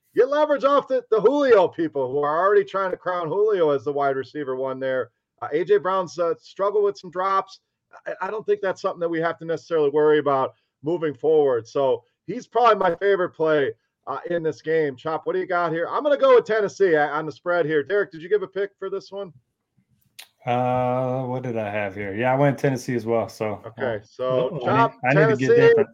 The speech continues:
Speaker 2: <laughs>
Speaker 3: Uh-oh.
Speaker 1: Uh-oh. Uh, ch-, is Chop gonna hit the parlay here? Or is he gonna try to make up some ground, uh, on your boy? What do you got, Chop?
Speaker 3: Oh, I was, I was already penciling,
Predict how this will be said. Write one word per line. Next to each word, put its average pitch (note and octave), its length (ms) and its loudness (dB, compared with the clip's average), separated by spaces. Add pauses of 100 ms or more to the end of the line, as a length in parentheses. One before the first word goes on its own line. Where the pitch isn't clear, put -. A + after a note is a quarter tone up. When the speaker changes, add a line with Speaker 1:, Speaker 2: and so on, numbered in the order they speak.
Speaker 2:
<laughs> - 100 -16
Speaker 3:
Uh-oh. D3 400 -2
Speaker 1:
Uh-oh. B2+ 280 -4 (520)
Uh, A2+ 260 -10
ch-, - 200 -14
is A2+ 120 -14
Chop F#3 360 -2
gonna F#3 220 -2 (120)
hit G3 220 -4
the E3+ 60 -12
parlay F#3+ 520 0
here? B3 420 6
Or A#3+ 60 4
is E3 80 -2
he F#3+ 80 -2
gonna F3+ 160 -6
try F3+ 240 -4
to E3+ 60 -2
make E3+ 260 -2
up D#3+ 160 -6
some D3 140 -16
ground, C#3+ 440 -2
uh, B2 140 -4
on B2 180 -8
your A#2 120 -10
boy? G#2 320 -4
What A2+ 100 -4
do A#2 80 -10
you - 20 -10
got, G#2+ 200 -6
Chop? F#2 260 -10
Speaker 3:
Oh, B2 320 -8
I B2 140 -4
was, C#3+ 320 0
I C#3 200 -4
was D3 260 0
already D3+ 280 -2
penciling, D#3+ 800 -6